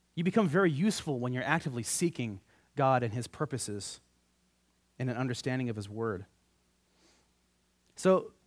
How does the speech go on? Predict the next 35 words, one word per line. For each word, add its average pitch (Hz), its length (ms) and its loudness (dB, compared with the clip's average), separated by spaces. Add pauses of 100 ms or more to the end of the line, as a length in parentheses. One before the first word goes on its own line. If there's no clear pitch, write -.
sometimes 220 840 2 (140)
you're 160 140 0
Philip 208 380 4
and 196 180 0
sometimes 196 720 0 (200)
you're 165 120 0
the 156 80 -4
eunuch. 160 320 -2 (1300)
And 135 100 -4
sometimes 196 540 2 (260)
the 151 80 0
most 185 220 4
important 196 360 4
work 202 200 4
you're 170 60 0
gonna 160 180 4
do 143 180 2
is 143 140 0
to - 120 0
ask 151 360 0
questions 101 800 0 (600)
and 123 120 -4
to 160 100 2
admit 156 320 4
that 160 100 -2
you 160 120 2
need 147 140 4
help 127 300 0 (2500)
so - 140 -2
that 147 120 2
you 139 80 0
can 156 100 0
prepared, 151 500 2 (540)
be 165 160 2
prepared 117 540 -4